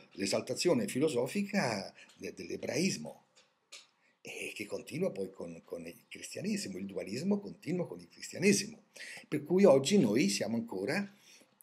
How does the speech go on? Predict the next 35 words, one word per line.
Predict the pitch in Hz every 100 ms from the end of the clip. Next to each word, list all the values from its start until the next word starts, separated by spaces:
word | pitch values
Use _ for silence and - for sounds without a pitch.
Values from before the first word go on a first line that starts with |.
| -
o-, | -
noi | - 123 113
oggi | 82 127 165 - -
non | -
solo | - 143
nel | 104 85
mondo | 90 113
occidentale, | - - 113 175 - 80
ma | - - -
anche | - -
nel | - 76
mondo | 76 - 78
islamico, | - - - - 127 220 233 - - -
siamo | - 165
in | 165
queste | 160 160 143
condizioni | 135 131 147 147 101 110 - _ _ _ _ _ _
di | -
dare | 117 160
più | 139 131
importanza | 135 131 131 101 98
al | 95
fantasma, | 113 110 98 127 160 - _ _ _
a | -
un | 98
fantasma, | 107 107 - 113 143 - -
cioè | - -
all'aldilà, | 110 113 110 - 117 - _ _ _ _ _
che | -
non | 165 202
in | 190
realtà | 202 202 - -
all'aldiquà. | 123 131 143 117 - 80 - _ _ _ _ - - - _
Per | 175
cui | 175 160 202 254 -